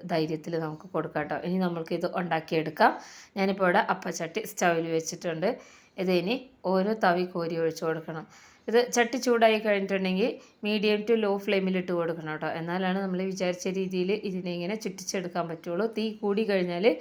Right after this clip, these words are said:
ഒട്ടും തന്നെ നമ്മൾ വിചാരിച്ച ആ ടെക്സ്ചറിൽ കിട്ടില്ല. അപ്പോൾ അത് ചെറുതായിട്ടൊന്ന് ഇതുപോലെ ഒന്നിങ്ങനെ തിരിച്ചു കൊടുത്തതിന് ശേഷം അടച്ചു വയ്ക്കാം. ഒരു മിനിറ്റ് പോലും വേണ്ട കേട്ടോ ഇതിങ്ങനെ,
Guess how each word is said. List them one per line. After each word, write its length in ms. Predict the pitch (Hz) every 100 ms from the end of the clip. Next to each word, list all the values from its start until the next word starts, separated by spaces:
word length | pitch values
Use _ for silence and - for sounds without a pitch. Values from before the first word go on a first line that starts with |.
| - - - - -
ഒട്ടും 380 | 196 190 -
തന്നെ 220 | 254 214 208
നമ്മൾ 220 | 202 196
വിചാരിച്ച 440 | 196 190 180 180 202
ആ 100 | 185
ടെക്സ്ചറിൽ 460 | 185 - 175 185
കിട്ടില്ല. 380 | 214 269 180 139 - - -
അപ്പോൾ 200 | - 208 190
അത് 120 | 196 196
ചെറുതായിട്ടൊന്ന് 680 | 202 190 185 190 190 180 180
ഇതുപോലെ 340 | 175 180 175 175
ഒന്നിങ്ങനെ 380 | 170 165 170 226 - _ _ _ -
തിരിച്ചു 300 | 202 185 190
കൊടുത്തതിന് 440 | 175 165 165 165 175
ശേഷം 320 | 180 165 -
അടച്ചു 320 | 220 175 - 170
വയ്ക്കാം. 280 | 151 151 - - - - -
ഒരു 180 | 233 262
മിനിറ്റ് 360 | 269 240 233 233
പോലും 280 | 226 214 214
വേണ്ട 260 | 170 151
കേട്ടോ 260 | 151 151 151 131
ഇതിങ്ങനെ, 420 | 156 165 160